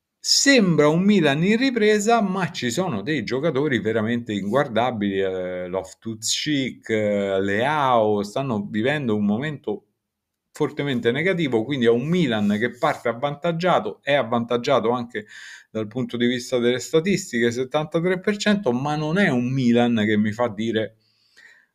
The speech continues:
"Giochiamo il due secco del Milan", non ci sono i dati, eh, per puntare sul due secco del Milan, anche il Bologna non è che sta facendo questa grande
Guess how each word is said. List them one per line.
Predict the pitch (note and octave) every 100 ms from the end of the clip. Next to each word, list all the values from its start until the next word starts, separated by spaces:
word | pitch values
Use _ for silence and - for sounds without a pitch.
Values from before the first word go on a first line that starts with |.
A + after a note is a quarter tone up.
| _
"Giochiamo | G2 B2 G#2 B2+ B2+ B2+
il | A#2 G#2+
due | A#2 C3 C3 A#2+
secco | A#2 A#2+ A2 - A#2+
del | A2+ A2+
Milan", | G#2+ G#2 A#2+ C#3
non | A#2+ C#3 D#3+
ci | D#3+ D#3
sono | B2 C3 B2
i | C3
dati, | B2+ G#2 G2+ B2+ C3+ - - _ _ -
eh, | G2 F#2 - -
per | C#3+ C3+ B2+
puntare | D3 C3 B2+ A#2 A2+
sul | A2 A2+
due | G2+ A2+ G#2+
secco | G#2+ G2+ G2+ G#2+
del | G#2 G2+
Milan, | G2 F#2 F#2 F#2+ G2 G2 - _ _ _ _ _
anche | B2 A#2 B2
il | A#2+
Bologna | C3 D3 C3 A#2
non | A2 B2+
è |
che | A#2+
sta | G2+ G#2+
facendo | G#2+ G2+ A2 G2+ G2
questa | G2+ G2+ G2+
grande | G#2 G#2 G2+ G2+